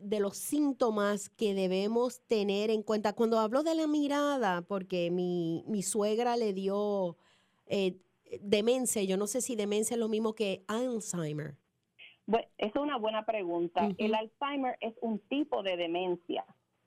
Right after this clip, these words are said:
Speaker 2: Es un, es el, el, el tipo de demencia más común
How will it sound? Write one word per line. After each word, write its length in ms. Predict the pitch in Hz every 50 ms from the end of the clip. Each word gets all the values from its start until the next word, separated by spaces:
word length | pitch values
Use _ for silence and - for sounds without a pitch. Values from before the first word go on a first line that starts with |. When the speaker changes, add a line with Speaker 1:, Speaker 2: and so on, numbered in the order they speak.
| _ _ _ _ _ _ _ _ -
Speaker 2:
Es 180 | 202 208 214
un, 200 | 285 277 277 254 - - -
es 180 | 220 226 254 285 254
el, 160 | 247 247 - -
el, 280 | 226 214 208 202 190 _ -
el 280 | 202 202 196 196 185 185
tipo 260 | - 214 208 240 240
de 100 | 247 247
demencia 480 | 233 240 240 233 247 254 247 - 226 202
más 340 | 185 180 190 196 202 214 - _ -
común 500 | - 190 180 185 196 196 196 196 185